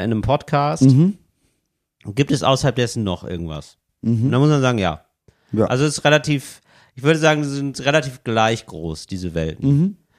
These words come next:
Speaker 1: Also es ist jetzt nicht so sozusagen, dass unser privater Austausch so verkümmert ist, dass wir nur noch im Podcast übereinander erfahren,
Speaker 2: Diese Frage
Speaker 1: was so
Speaker 2: kam
Speaker 1: los
Speaker 2: sehr,
Speaker 1: ist.
Speaker 2: sehr, sehr oft. Seid ihr eigentlich befreundet? Wollt ihr mal Freunde sein?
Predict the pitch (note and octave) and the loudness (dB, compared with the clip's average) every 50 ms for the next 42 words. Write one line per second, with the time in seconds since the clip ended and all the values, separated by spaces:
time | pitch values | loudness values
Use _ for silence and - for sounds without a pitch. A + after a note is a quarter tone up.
0 | _ _ - - G#2 A2 - - C3+ - - - D#3 D#3+ - E3 D3+ D3 C3+ - | _ _ -8 -8 -6 -6 -4 -4 -4 -4 -2 -4 -4 -2 -2 -2 -4 -4 -4 0
1 | D3 C#3 C3+ C3 C3 B2+ - A#2+ C#3 C3+ C3+ B2+ - - C3 B2 C3 C3 C3+ A2+ | 0 0 2 2 0 -2 -2 -2 0 2 2 2 2 0 2 4 4 4 4 2
2 | A#2+ A#2 - C#3 A#2 - B2 C#3 - - C3+ - - D3+ C#3+ D3 C#3+ C#3+ C3+ - | 0 0 0 -2 -4 -2 -2 -2 0 0 -2 0 0 0 2 2 2 0 -2 -6
3 | C3 A#2 - C3 B2+ A#2+ B2+ C3 C3+ C#3 C#3+ C#3 C3 - F2+ - A2+ - B2 B2 | -6 -8 -6 -6 -4 -4 -2 0 2 2 2 0 0 -2 -4 -10 -4 -2 -2 -2
4 | A#2 - - A#2 A#2 A2 - - - A2 G#2+ A2+ A2 A2 A2 A2 A2 A#2 A#2+ A#2 | -2 -4 -4 -4 -4 -4 -6 -12 -14 -8 -4 -2 -2 -2 -2 -2 -4 -4 -4 -4
5 | F2+ F#2+ G#2 - - A#2 A2 A2+ A2+ A2+ A#2 A#2 A#2+ - _ _ - - F#3 A3+ | -2 -4 -4 -4 -2 0 0 2 0 0 -2 -4 -6 -8 _ _ -2 -2 -2 -2
6 | G#3 - D#3+ D3 B2+ G#2+ - - A#2+ A2 G#2+ G#2 A2 G#2 G2+ C3+ D3+ D#3+ D#3 D3 | -2 -2 0 2 2 0 0 -2 -4 -2 0 -2 -2 0 2 2 2 2 0 -2
7 | B2+ A2+ B2 A#2+ A#2+ B2 A#2+ G2+ G#2+ A2+ A2+ G#2 G2 G2+ F#2+ - - - D#2+ F#2+ | -2 -4 -4 -2 -2 -2 -4 -2 -4 -4 -4 -4 -4 -6 -8 -10 -12 -14 -4 -2
8 | G2+ G#2+ G#2+ A#2+ A#2 G2 F2 A2 G#2+ G#2+ G#2 G2 - - _ - F#2 - - - | -2 -2 0 0 -2 0 0 -2 -2 -2 -4 -6 -10 -20 _ -16 -16 -16 -10 -6
9 | C#3+ C#3 C#3+ C#3+ C#3 C#3 C#3 C3 C3+ C3 C3 C3 C3 C3 B2+ - - - A#2 A#2 | -2 -2 0 0 0 -2 -2 0 0 0 0 0 -2 -2 -4 -6 -4 -2 0 0
10 | A2 A2 G#2+ G#2 G2+ G2 - - - C3+ C#3+ C#3+ C#3 B2+ A#2+ A#2 G#2 G2 G2+ A#2 | 0 0 -2 -2 -2 -4 -4 -4 -4 -2 -2 -2 -2 -4 -6 -8 -10 -8 -4 -2
11 | A#2 A#2 A#2 A#2 A#2 A2+ A2+ A2 | -2 0 0 0 0 0 0 0